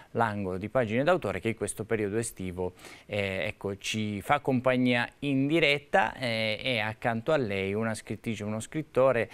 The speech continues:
Scorsa settimana chi-, abbiamo chiacchierato con Gabriella Genisi, l'autrice della celebre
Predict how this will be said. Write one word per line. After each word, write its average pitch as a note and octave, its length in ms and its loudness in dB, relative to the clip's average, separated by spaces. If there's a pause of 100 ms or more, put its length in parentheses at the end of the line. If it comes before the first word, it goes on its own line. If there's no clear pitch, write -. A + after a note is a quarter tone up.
(180)
Scorsa C3+ 320 -2
settimana A#2+ 720 0
chi-, - 120 -10
abbiamo B2 420 0
chiacchierato A#2 560 -2
con G2+ 160 -4
Gabriella G2+ 840 -2
Genisi, D3+ 880 -2 (380)
l'autrice G#2 680 -2
della F#2+ 220 -4
celebre G2 920 -2